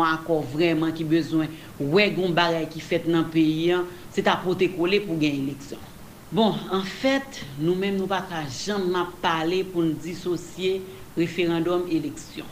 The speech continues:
Paske chak konseye, konseyè, yo gon arete ki nome yo, an dan arete a nou gen pou nou fè referandòm, eleksyon sou tout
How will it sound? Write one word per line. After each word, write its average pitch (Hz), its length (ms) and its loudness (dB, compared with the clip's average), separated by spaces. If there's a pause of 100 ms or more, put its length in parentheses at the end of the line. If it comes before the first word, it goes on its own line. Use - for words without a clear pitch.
(180)
Paske 139 240 -6
chak - 480 -4
konseye, 175 480 0
konseyè, 156 580 -2 (140)
yo 151 160 0
gon 151 160 0
arete 151 540 -2 (100)
ki 214 120 -4
nome 190 380 -2 (120)
yo, 202 100 2 (480)
an 165 180 2 (100)
dan 185 140 4 (120)
arete 180 460 2
a 180 120 0
nou 175 160 2
gen 170 200 4
pou 170 120 -2
nou 160 160 2
fè 143 300 -6 (580)
referandòm, 240 880 2 (540)
eleksyon 180 580 2 (100)
sou 175 160 -6
tout 196 120 -4